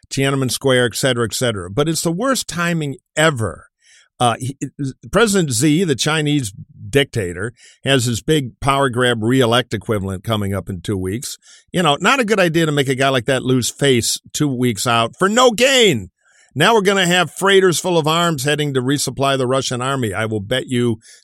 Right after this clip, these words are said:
two more of Axe's jumbo candy bars. So you guys understand her psychology. She's a great ward healer. She's a great domestic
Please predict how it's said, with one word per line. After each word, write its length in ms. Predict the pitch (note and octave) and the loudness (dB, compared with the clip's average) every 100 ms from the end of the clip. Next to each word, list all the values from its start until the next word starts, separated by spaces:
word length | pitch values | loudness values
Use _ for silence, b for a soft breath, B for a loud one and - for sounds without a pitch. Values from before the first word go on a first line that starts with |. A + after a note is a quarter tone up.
| - | -8
two 160 | - D3+ | -2 0
more 260 | C#3 C3+ | 0 0
of 100 | A#2 - | -2 -4
Axe's 460 | B2 B2+ - A#2 - | -4 -4 -4 -8 -4
jumbo 380 | B2+ A#2 A2+ | -4 -2 -4
candy 400 | G2+ C3+ C3+ B2+ | -4 -4 -2 -2
bars. 360 | F#2+ G2 E2 - | -2 -6 -8 -12
So 320 | - C3 A#2 - B B - | -4 0 0 -4 B B -2
you 180 | D#3 G#3 | 0 2
guys 320 | F#3 D#3+ B2+ | 2 2 2
understand 540 | C3+ B2+ - C3 A#2 | 0 -2 0 0 0
her 160 | A2+ A#2+ | -2 -2
psychology. 720 | - A2 G#2 G#2+ G#2+ G#2+ D3 | -2 -4 -2 -2 -2 -4 -6
She's 260 | C3+ D#3 C#3 | -4 -6 -6
a 60 | |
great 260 | D#3 G3+ F#3+ | -2 0 2
ward 280 | D3 C3+ B2 | 2 2 0
healer. 340 | B2 B2 D#3+ | -2 -2 -4
She's 260 | - C3+ B2 | -6 -6 -6
a 60 | |
great 320 | B2+ E3+ E3 | -4 -4 -2
domestic 600 | C3+ A#2+ C3 C3 C3 A#2+ | -2 0 0 0 -2 -4